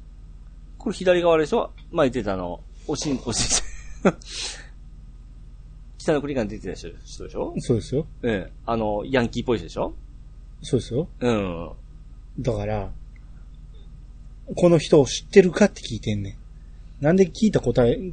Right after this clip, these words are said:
Speaker 2: とに答えないの？
Speaker 1: <laughs> いや、知らないですね。
Speaker 2: あ、知らんのか。じゃあしゃあないな。
Speaker 1: ええ。
Speaker 2: 道口より子さん。
Speaker 1: 惜しかっ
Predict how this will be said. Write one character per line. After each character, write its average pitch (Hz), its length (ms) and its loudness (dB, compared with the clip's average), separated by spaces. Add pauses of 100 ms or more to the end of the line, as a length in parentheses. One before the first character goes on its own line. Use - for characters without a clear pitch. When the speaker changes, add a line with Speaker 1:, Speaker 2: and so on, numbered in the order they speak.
(180)
Speaker 2:
と - 60 4 (120)
に - 60 6
答 170 400 12
え 151 40 6
な 123 100 2
い - 0 -
の？ - 20 0
Speaker 1:
<laughs> - 960 -8
い 113 40 -2
や、 - 180 0 (220)
知 - 120 -8
ら 110 120 0
な 98 60 -2
い - 20 -6
で - 80 -8
す - 80 -14
ね。 65 180 -12 (140)
Speaker 2:
あ、 135 80 2
知 - 160 4
ら 247 100 8
ん 247 80 10
の 180 80 8
か。 107 220 0
じ 147 120 4
ゃ 165 60 10
あ 113 60 4
し - 100 -2
ゃ 123 60 4
あ - 20 4
な 104 80 0
い 98 80 -4
な。 98 260 -4
Speaker 1:
え - 40 -18
え。 - 60 -18 (420)
Speaker 2:
道 190 220 12
口 127 260 2
よ 151 140 12
り 180 80 4
子 117 140 0
さ 101 100 -8
ん。 98 100 -10 (320)
Speaker 1:
惜 - 100 -2
し - 140 -4
か - 120 -8
っ - 40 -12